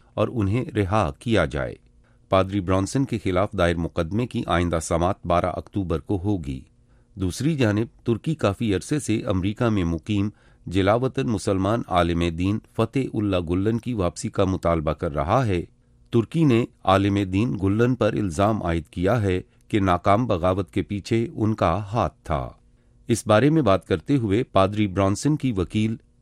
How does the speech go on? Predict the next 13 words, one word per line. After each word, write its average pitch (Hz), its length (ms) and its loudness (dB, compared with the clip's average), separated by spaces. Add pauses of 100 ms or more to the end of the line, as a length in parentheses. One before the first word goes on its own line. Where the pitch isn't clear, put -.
(100)
نیشول 123 460 2
میں 131 140 -2
قائم 98 320 0 (240)
امریکن 113 440 2
سینٹر 104 360 0 (120)
for 104 120 2
Law 92 140 4
and 98 180 -2
Justice 90 520 -4
کی 113 80 -4
ایگزیکٹو 110 560 -2
سینئر 92 380 0
کونسل 92 520 0